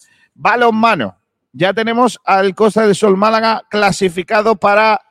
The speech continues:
la final, la fase final de la Copa de la Reina de dos mil veintitrés, que se celebrará en la bonita localidad de San Sebastián. Ayer ganaron a Zuazo en el, la Cesarre.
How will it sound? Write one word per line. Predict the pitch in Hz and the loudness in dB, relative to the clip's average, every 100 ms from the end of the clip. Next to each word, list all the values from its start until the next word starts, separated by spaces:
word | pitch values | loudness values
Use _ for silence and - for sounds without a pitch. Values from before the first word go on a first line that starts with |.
| _ | _
la | 165 180 170 | -6 -2 -2
final, | 170 175 190 214 226 | -2 -2 0 0 0
la | 180 | -2
fase | 156 185 202 | -4 -4 -4
final | 185 202 | -2 0
de | 196 | 0
la | 170 | -2
Copa | 156 190 | -2 -2
de | 202 185 | 0 2
la | 160 | 0
Reina | 160 196 185 | 0 -2 -2
de | 165 | -2
dos | 156 156 | -2 -2
mil | 196 | -2
veintitrés, | 196 190 170 _ 156 165 175 196 | 0 -2 -6 _ -8 -6 -6 -6
que | 170 | -6
se | 160 | -6
celebrará | 160 151 151 156 185 | -4 -4 -2 -2 -2
en | 185 | 0
la | 170 | 2
bonita | 160 180 196 | 2 0 -2
localidad | 190 156 156 180 | -2 -2 -2 -2
de | |
San | 180 147 | -2 -6
Sebastián. | 143 143 123 180 147 87 _ _ _ _ | -2 -2 -2 -2 -4 -4 _ _ _ _
Ayer | 120 156 185 | -10 -8 -4
ganaron | 185 190 202 190 185 | -2 2 2 0 -2
a | - 170 160 151 135 120 113 104 _ _ _ _ _ _ | -4 0 0 0 -2 -4 -8 -12 _ _ _ _ _ _
Zuazo | 170 185 202 202 262 _ _ _ _ _ - | -2 0 0 -6 -8 _ _ _ _ _ -8
en | 160 160 143 - _ _ | -6 -6 -8 -12 _ _
el, | 139 139 135 123 113 | -6 -4 -4 -6 -6
la | 123 | -6
Cesarre. | 127 143 170 185 277 | -6 -6 -6 -6 -14